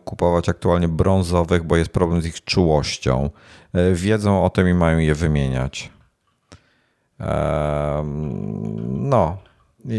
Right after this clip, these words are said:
ja bym optycznych nie kupował. Mechanika,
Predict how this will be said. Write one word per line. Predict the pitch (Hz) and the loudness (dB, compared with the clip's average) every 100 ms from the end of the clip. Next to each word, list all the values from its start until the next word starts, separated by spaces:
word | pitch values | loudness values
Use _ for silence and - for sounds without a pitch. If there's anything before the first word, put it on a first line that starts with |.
| 107 | -4
ja | 98 113 127 | -6 -2 0
bym | 123 | 2
optycznych | 113 92 107 - 90 | 0 2 -2 0 0
nie | 92 | 0
kupował. | - 92 78 71 | -2 0 2 2
Mechanika, | 90 95 95 90 87 - 69 | 2 -2 -2 -2 -2 -2 -2